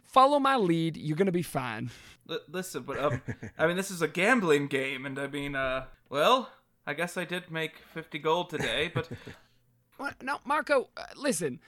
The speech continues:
Speaker 1: view this as a, uh, uh, you know, this is an important, uh, an important, uh, uh, sort of socio thing for some people, right?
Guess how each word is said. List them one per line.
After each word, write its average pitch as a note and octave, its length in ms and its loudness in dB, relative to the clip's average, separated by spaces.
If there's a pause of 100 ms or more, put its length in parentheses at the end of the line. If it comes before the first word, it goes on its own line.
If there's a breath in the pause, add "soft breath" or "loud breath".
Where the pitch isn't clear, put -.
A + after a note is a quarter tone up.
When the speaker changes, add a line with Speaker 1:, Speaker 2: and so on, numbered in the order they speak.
(160 loud breath)
Speaker 1:
view D4+ 340 -2
this D#4 220 -4
as A#3 220 4
a, G#3+ 80 6
uh, F3 640 2
uh, D#3+ 100 -6
you A#3 200 -4
know, G3+ 120 4
this A3+ 200 -2
is A#3 100 -2
an B3 100 0
important, A3+ 640 0 (280 soft breath)
uh, D3+ 420 4 (200)
an G#3+ 120 0
important, G#3+ 640 -2
uh, - 20 2
uh, D#3 480 0
sort G3+ 240 2
of D#3+ 80 -6
socio F#3 960 4
thing E3+ 460 2
for D#3 120 -6
some C#3 300 -2
people, C#3 280 -6
right? D3+ 300 0